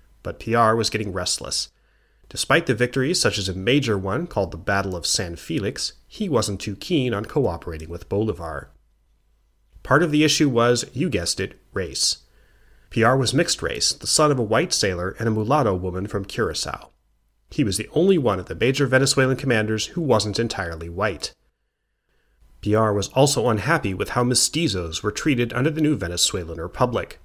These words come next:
which is to say, disenfranchised. Once again, the perception that the revolution was about white Creoles running the table politically was undermining the revolutionary cause.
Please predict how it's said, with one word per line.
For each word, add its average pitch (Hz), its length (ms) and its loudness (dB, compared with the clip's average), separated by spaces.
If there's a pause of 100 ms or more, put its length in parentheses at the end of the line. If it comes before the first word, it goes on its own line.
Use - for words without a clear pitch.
(100)
which 139 220 -6
is 143 120 0
to 180 120 2
say, 85 380 2 (200)
disenfranchised. 85 1080 -4 (920)
Once 131 220 2
again, 143 220 4
the 143 80 2
perception 139 800 0 (100)
that - 80 -18
the 95 80 -4
revolution 104 600 2
was 95 180 -2
about 95 320 -2
white 101 280 -2
Creoles 104 560 2
running 107 300 0
the 110 80 2
table 104 400 0
politically 107 640 -2 (440)
was - 180 -2
undermining 95 560 0
the 101 80 -6
revolutionary 92 640 -6
cause. 80 580 -4